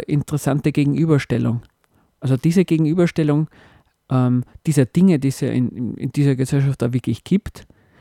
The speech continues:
die, dieser Unterschied zwischen diesen Welten, das ist für ihn offensichtlich so der Unterschied zwischen einer gerechten und einer ungerechten Welt. Und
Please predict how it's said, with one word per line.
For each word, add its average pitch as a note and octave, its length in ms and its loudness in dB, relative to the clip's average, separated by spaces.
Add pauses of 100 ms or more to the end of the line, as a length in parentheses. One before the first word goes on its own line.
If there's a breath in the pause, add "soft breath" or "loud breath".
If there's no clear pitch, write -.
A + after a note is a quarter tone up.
(240 soft breath)
die, C#3 80 0
dieser D#3 400 2
Unterschied E3 480 2
zwischen C#3 320 -2
diesen D3+ 340 0
Welten, C#3 640 0 (240 loud breath)
das C#3 140 -6
ist B3 140 -4
für - 140 0
ihn D#3 240 2 (220)
offensichtlich D#3 580 -2
so - 100 -2
der C#3+ 100 2
Unterschied E3 420 0
zwischen D#3 220 -2
einer C#3 160 2
gerechten B2+ 460 -4
und C#3+ 100 2
einer - 160 -4
ungerechten B2 640 0
Welt. A2+ 280 -8 (840 loud breath)
Und C3 600 2